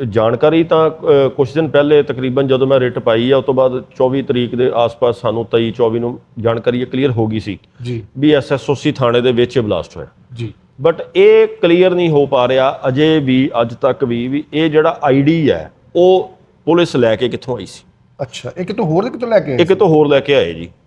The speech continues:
Speaker 2: ਅੱਛਾ, ਉੱਥੇ ਆ ਕੇ ਡਿਸਪੋ-, ਅਹ, ਇਹਨਾਂ ਨੇ ਕਰ
Speaker 1: ਇਹ
Speaker 2: ਦਿੱਤਾ।
Speaker 1: ਹੁਣ ਪ-, ਪ੍ਰਮਾਤਮਾ ਜਾਣੇ ਜੀ ਕੀ ਕਰਨਾ ਸੀ ਇਹਨਾਂ ਨੇ, ਕੀ ਨਹੀਂ ਕਰਨਾ ਸੀ, ਕਿਉਂਕਿ ਦੇਖੋ ਜੋ ਇੱਕ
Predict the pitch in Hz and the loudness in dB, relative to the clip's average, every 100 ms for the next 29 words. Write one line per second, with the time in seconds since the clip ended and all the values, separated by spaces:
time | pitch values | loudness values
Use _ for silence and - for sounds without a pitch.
0 | _ _ - - - 175 - 190 175 190 | _ _ -20 -18 -10 -8 0 2 2 0
1 | 170 170 - 156 143 151 135 131 127 123 | -4 -6 -8 -12 -6 -2 0 0 -2 -6
2 | 143 131 131 170 175 165 156 139 127 147 | -10 -8 -2 2 4 2 -2 -6 -4 0
3 | 139 143 156 151 151 156 147 147 139 127 | 0 0 0 0 -2 -6 -4 -4 -2 0
4 | 127 120 135 127 139 - 131 135 123 117 | 0 -2 -2 -4 -4 -6 -4 -2 -2 -2
5 | 123 160 143 147 120 120 151 170 120 95 | -4 -4 -4 -2 -4 -2 -2 -2 -6 -2
6 | 120 139 156 170 139 - 143 120 110 | 2 2 0 -2 -6 2 2 4 0